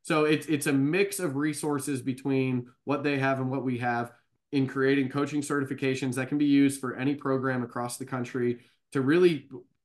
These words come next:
check on quality control, right? And, and that's the big thing with, like, programs going national or, or having multiple locations, which is awesome. But sometimes what gets lost is that personal touch of quality control and if they're training things the way that you want them to be trained and all of that. So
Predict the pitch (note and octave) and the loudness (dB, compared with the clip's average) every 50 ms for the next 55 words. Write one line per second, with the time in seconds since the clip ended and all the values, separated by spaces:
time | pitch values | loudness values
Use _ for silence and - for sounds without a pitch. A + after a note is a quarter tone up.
0 | _ _ _ - - D#3+ D#3 - C#3+ C#3 C3 B2+ - - C#3+ C3 C3+ C3+ B2 A#2 | _ _ _ -8 -6 -4 -4 -2 -2 -4 -4 -4 -4 -2 -2 0 0 0 -2 -2
1 | A2+ - G2+ - - A#2 F#2+ - - _ - - A#2+ B2 C3 C#3 C#3 C#3 C#3+ D3+ | -4 -6 -10 -10 -8 -10 -10 -12 -16 _ -10 -4 -2 0 0 2 2 0 0 0
2 | D3+ E3 F#3+ F#3 - A3 F#3 F3+ C#3+ - F3 D#3+ D3+ D3 C#3+ C#3 - - _ _ | 0 0 0 0 0 0 2 0 2 2 2 4 6 6 4 4 0 -6 _ _
3 | _ _ _ _ _ - C3+ C3 B2+ - A#2 B2 B2+ - - - - _ - D3+ | _ _ _ _ _ -4 -4 -4 -4 -4 -8 -12 -12 -12 -14 -20 -18 _ -4 -2
4 | D#3 D#3 D#3+ D#3+ D3+ D3 C3 D3 C#3+ C3+ B2+ A#2+ A#2+ A2+ - - B2 A#2+ A2+ A#2 | 0 0 2 2 0 0 0 0 0 0 0 0 -2 -4 -6 -8 -8 -8 -8 -8
5 | B2+ - B2+ B2+ A#2+ A#2 - B2 A#2+ A#2+ A#2 A2 A2 A2 - _ _ _ _ - | -10 -8 -6 -4 -4 -4 -2 -2 -2 -2 -2 -2 -4 -6 -8 _ _ _ _ 0
6 | D3 D3 D3 D3+ D3 C#3+ C#3+ C#3+ D3 C#3+ D3 B2+ D3+ C#3 C#3 C3+ B2+ B2+ - B2+ | 2 2 4 4 4 2 2 2 0 -2 -4 -2 0 2 2 2 0 0 -2 -2
7 | B2 A#2+ - C3 B2 A#2 A2+ C3 D3 C3+ - A#2+ A#2+ - - C#3 D#3 D#3 C#3+ - | -2 -2 -2 -4 -6 -4 -4 -4 -4 -4 -4 -8 -10 -6 -2 0 0 0 0 -2
8 | C3+ B2 A#2+ - - _ _ _ _ - C3+ D3+ C#3+ C3+ C3+ - - D#3+ E3 E3+ | -2 -2 -2 -4 -8 _ _ _ _ -4 0 0 0 0 0 -2 -2 0 0 2
9 | E3 D3 C3+ D3+ C#3 C3+ C#3+ C3 - A#2 A#2+ C3 C3+ D3+ D#3 D3+ - - C#3+ C3+ | 0 0 0 -2 -2 -2 -2 -4 -4 -4 -4 0 2 2 2 2 0 -2 -4 -4
10 | A#2 C3 B2+ - - - C#3+ C3+ C#3 - C3+ C3+ - C3+ C3+ - B2+ - - - | -4 -4 -6 -6 -4 -4 -4 -4 -4 -4 -6 -4 -4 -4 -4 -4 -6 -8 -8 -6
11 | B2 B2 B2+ C3 C3 A#2+ - B2+ A#2+ - - C3+ C3 B2 A#2+ A2+ B2+ C3+ - - | -6 -4 -4 -4 -4 -4 -4 -6 -6 -4 -2 -2 -2 -2 -2 -4 -6 -6 -4 -4
12 | C3+ C3 - - C3+ C3 C3 C3 B2+ B2 C3+ B2+ A#2+ - A#2+ B2 A#2+ A#2+ A#2 A#2 | -4 -4 -2 -2 -2 -2 0 -2 -2 -2 -4 -4 -4 -4 -4 -4 -4 -2 -2 -2
13 | B2 B2 B2 A#2+ B2 A#2 A2+ A2 G#2+ G#2+ - - E3+ F3 D#3+ D#3 C#3+ B2+ B2 A#2+ | -2 -2 -2 -2 -2 -2 -4 -6 -8 -8 -6 -4 -2 -2 0 0 0 0 -2 -2
14 | B2+ B2 A#2+ A2+ B2+ B2 A#2 - - - D#3 C#3+ C3 - | -2 -4 -2 -2 -2 -2 -2 -2 -2 0 0 0 -2 -4